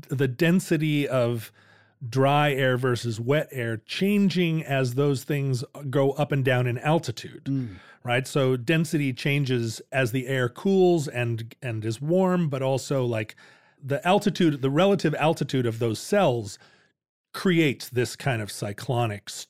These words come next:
Speaker 1: churning.
Speaker 2: And I think it's hard for us to picture that because we picture weather as a two-dimensional process.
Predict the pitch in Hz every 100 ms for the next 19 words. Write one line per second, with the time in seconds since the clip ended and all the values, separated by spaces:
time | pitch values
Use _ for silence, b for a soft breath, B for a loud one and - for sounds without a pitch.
0 | _ - - 143 196 202 208 311 294 -
1 | 196 208 196 202 - 160 185 - 214 185
2 | 165 151 175 190 196 185 165 175 160 151
3 | 143 - 185 170 165 151 160 143 - 143
4 | 139 117 92